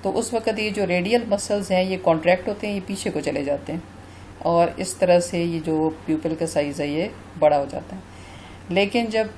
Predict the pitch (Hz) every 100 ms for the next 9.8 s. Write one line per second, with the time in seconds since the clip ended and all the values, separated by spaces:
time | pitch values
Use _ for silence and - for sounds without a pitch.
0 | - 175 175 175 233 170 156 156 - 156
1 | 180 202 - - - - - - 214 226
2 | 202 180 202 185 180 180 180 180 170 160
3 | 170 175 - 165 147 147 139 - 180 -
4 | - - - - 190 196 196 190 - -
5 | - - 240 202 208 202 202 202 196 -
6 | - 175 165 - - 175 165 208 190 190
7 | 190 190 185 170 180 - 196 190 233 233
8 | 202 156 156 151 143 147 160 160 - 175
9 | 180 180 175 156 135 110 127 -